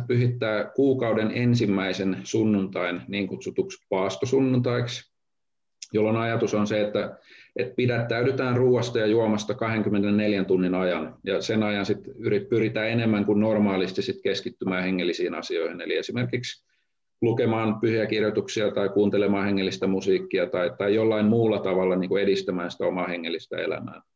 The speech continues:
Ja, ja sitten, ää, se ensimmäisen, tai kuukauden ensimmäinen sunnuntai, jota kutsutaan sit paastosunnuntaiksi, niin silloin myös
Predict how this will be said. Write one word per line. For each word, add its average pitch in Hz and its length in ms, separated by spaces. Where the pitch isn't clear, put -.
Ja, 90 220
ja 98 60
sitten, 101 380
ää, 95 140
se 113 140
ensimmäisen, 117 600
tai 117 120
kuukauden 123 380
ensimmäinen 113 380
sunnuntai, 120 640
jota 101 260
kutsutaan 120 560
sit 98 180
paastosunnuntaiksi, 95 920
niin 101 100
silloin 110 280
myös 107 360